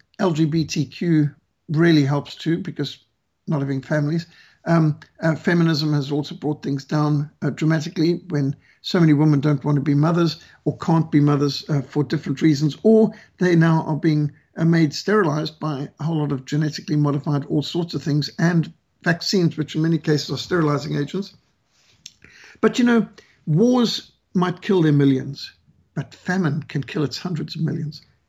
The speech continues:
And so you can see now that the whole L G B T Q agenda, the whole global warming, endless crisis, overpopulation propaganda, all of this has united to bring the world's population down,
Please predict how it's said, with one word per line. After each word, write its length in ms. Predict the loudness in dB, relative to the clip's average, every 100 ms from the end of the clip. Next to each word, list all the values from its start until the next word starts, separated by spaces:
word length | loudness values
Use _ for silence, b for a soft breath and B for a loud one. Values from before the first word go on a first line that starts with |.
| _
And 180 | 0 0
so 300 | 2 2 2 -2 _ _ _ _ _ _ -20 -20 _
you 160 | 2 2
can 160 | 4 0
see 260 | 0 0
now 420 | 2 2 0 -2 -6 b b b
that 260 | -4 -4 -4 -2
the 100 | 2
whole 240 | 2 2
L 140 | 0 0
G 140 | 0
B 200 | 0 -2
T 240 | -2 -4 -4
Q 420 | -2 0 0 0
agenda, 540 | -6 0 2 2 0 0
the 100 | -4
whole 400 | 0 2 0 -4 _ _ _ _ _ _ -20 _ -2
global 360 | 2 4 4
warming, 440 | 4 4 2 2 0
endless 340 | -4 -2 -6
crisis, 580 | -4 -2 -2 -2 -4 -6 b b b b
overpopulation 880 | 2 2 0 -2 0 2 2 -2 -6
propaganda, 680 | -4 -6 -2 0 0 0 -4 B -2
all 220 | 2 2
of 100 | 2
this 360 | 0 0 -8 _ _ _ _ _ _ _ _ -10
has 180 | -8 -4
united 460 | -2 0 0 -4 -8
to 60 |
bring 240 | -2 2 2
the 60 |
world's 200 | 2 -2
population 600 | -4 -6 -2 -2 -2 -4
down, 320 | -4 -4 -4